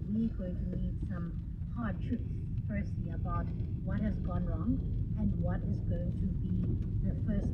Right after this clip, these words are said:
sort of the, firstly, the, the most immediate, uh, steps that are gonna be taken in terms of the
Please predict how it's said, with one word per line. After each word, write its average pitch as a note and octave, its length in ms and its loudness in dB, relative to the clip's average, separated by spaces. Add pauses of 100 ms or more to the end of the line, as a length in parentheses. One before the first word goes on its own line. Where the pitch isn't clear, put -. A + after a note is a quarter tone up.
(160)
sort - 160 2
of - 60 -2 (100)
the, - 160 4 (240)
firstly, A3+ 400 2
the, F3 240 4 (160)
the F3+ 120 2 (120)
most F3 160 0 (320)
immediate, A3+ 460 4 (500)
uh, - 80 0 (160)
steps F#3+ 240 2
that - 140 0
are - 80 0
gonna - 160 0
be - 180 0
taken - 240 0
in - 140 0 (100)
terms - 160 0
of - 80 -2
the - 100 0